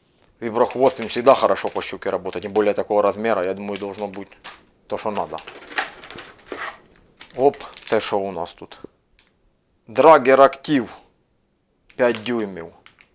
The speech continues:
Ну, якийсь такий колір, бачите, морковний такий, світло-морковний. Не знаю, я на них не ловив, коротше. О, на що я ловив, я знаю, що лярва хорошо по судаку.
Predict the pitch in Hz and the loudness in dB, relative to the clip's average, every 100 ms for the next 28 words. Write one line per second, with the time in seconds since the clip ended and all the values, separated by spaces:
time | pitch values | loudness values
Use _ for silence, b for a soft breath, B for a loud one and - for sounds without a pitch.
0 | - 170 170 151 156 - 143 139 - 165 | -10 -2 0 2 0 0 0 0 6 6
1 | 131 101 135 - 107 113 113 123 95 92 | 6 6 4 4 -2 0 2 0 -2 -4
2 | 87 87 98 - 113 107 104 110 - 92 | -12 -14 -14 -10 -8 -6 -4 -4 -4 -6
3 | 85 80 _ _ _ _ _ _ _ - | -8 -18 _ _ _ _ _ _ _ -20
4 | - _ _ _ _ _ - 110 107 110 | -20 _ _ _ _ _ -10 -8 -2 2
5 | 95 120 127 123 117 127 131 151 135 - | 4 2 2 -2 -4 2 4 6 4 2
6 | 123 110 - 95 _ b b b b 117 | 2 0 -4 -16 _ b b b b -4
7 | 123 120 113 131 135 165 147 147 156 160 | -2 0 0 0 4 8 8 10 8 8
8 | 131 127 131 - 131 143 123 107 107 104 | 6 6 2 4 6 8 8 4 4 2
9 | - 104 104 - 101 107 - 95 | 0 -4 -4 -6 -4 -4 -4 -16